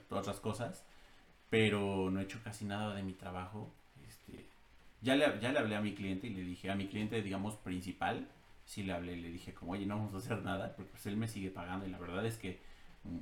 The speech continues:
agradezco mucho que, o sea, la pandemia ha pasado y él no me ha dejado de pagar un día y si no,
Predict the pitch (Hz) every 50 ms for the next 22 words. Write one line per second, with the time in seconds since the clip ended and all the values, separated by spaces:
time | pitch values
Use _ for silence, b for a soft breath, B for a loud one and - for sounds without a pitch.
0 | - - - 90 98 98 101 98 98 101 101 101 98 - 131 117 113 110 113 143
1 | - - 104 92 87 87 90 90 90 87 90 - - 90 90 87 - - 92 92
2 | 92 92 101 110 120 113 104 101 - 110 104 - 101 98 107 123 123 113 98 92
3 | 92 98 98 98 95 95 95 95 101 95 95 95 92 92 - - 92 90 92 95
4 | 95 95 92 95 98 101 104 104 - - 92 95 92 95 92 92